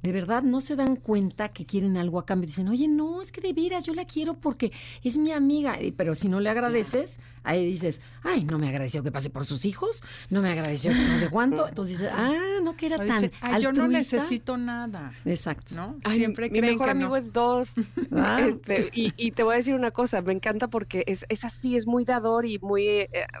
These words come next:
Speaker 3: así, muy dadivoso, pues, pero se molesta mucho si en su cumpleaños no le llevas regalo y como que lo
Speaker 1: Ahí está.
Speaker 3: toma personal. <laughs>
Speaker 1: Claro, porque, porque ellos están muy conscientes
Speaker 3: Como que
Speaker 1: de las
Speaker 3: ellos dan
Speaker 1: necesidades.
Speaker 3: siempre, además.
Speaker 1: Sí,
Speaker 3: Claro.
Speaker 1: están pendientes y dicen, "¿Por qué nadie puede estar tan pendiente como de mí,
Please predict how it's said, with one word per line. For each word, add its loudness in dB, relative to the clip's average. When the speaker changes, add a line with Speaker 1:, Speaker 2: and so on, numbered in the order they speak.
Speaker 3:
así, -4
muy 2
dadivoso, 0
pues, 0
pero 4
se 2
molesta 2
mucho 0
si -2
en 0
su -4
cumpleaños -2
no 2
le 2
llevas 2
regalo -2
y -4
como 2
que 2
lo 4
Speaker 1:
Ahí 2
está. 2
Speaker 3:
toma 2
personal. 0
<laughs> 2
Speaker 1:
Claro, 2
porque, 2
porque 0
ellos 0
están 2
muy 2
conscientes 0
Speaker 3:
Como 4
que 2
Speaker 1:
de 4
las 2
Speaker 3:
ellos 2
dan 2
Speaker 1:
necesidades. 2
Speaker 3:
siempre, 0
además. -4
Speaker 1:
Sí, 2
Speaker 3:
Claro. 4
Speaker 1:
están 0
pendientes 0
y -2
dicen, -2
"¿Por -4
qué 0
nadie 0
puede -2
estar -4
tan 0
pendiente 0
como -2
de 0
mí, 0